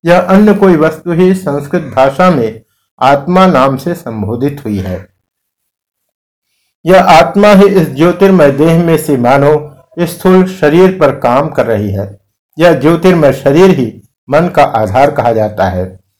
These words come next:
और आत्मा इससे अतीत है। आत्मा मन नहीं है, वह मन पर कार्य करती है और मन के माध्यम से शरीर पर। तुम्हारे एक आत्मा है, मेरे भी एक आत्मा है, सभी के अलग-अलग आत्मा है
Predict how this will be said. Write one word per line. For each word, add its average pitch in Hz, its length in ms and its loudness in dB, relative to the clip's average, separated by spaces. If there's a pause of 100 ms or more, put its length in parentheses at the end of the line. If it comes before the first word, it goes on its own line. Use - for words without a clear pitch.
(120)
और 160 140 2
आत्मा 151 520 2
इससे 160 420 -4
अतीत 143 460 -4
है। 101 260 -8 (420)
आत्मा 170 460 2
मन 151 220 0
नहीं 131 340 -2
है, 98 340 -6 (280)
वह 170 160 2
मन 165 280 2
पर 180 200 0
कार्य 147 340 2
करती 113 400 -4
है 92 340 -6 (200)
और 147 180 2
मन 165 280 2
के 185 120 0
माध्यम 135 520 0
से 131 160 -6
शरीर 127 380 -2
पर। 107 180 -6 (560)
तुम्हारे 180 380 2
एक 165 400 -2
आत्मा 151 380 -2
है, 156 320 -6 (280)
मेरे 180 300 2
भी 170 280 -2
एक 151 280 0
आत्मा 117 360 -4
है, 92 380 -8 (340)
सभी 185 320 2
के 190 160 2
अलग-अलग 151 680 2
आत्मा 113 400 -4
है 92 340 -6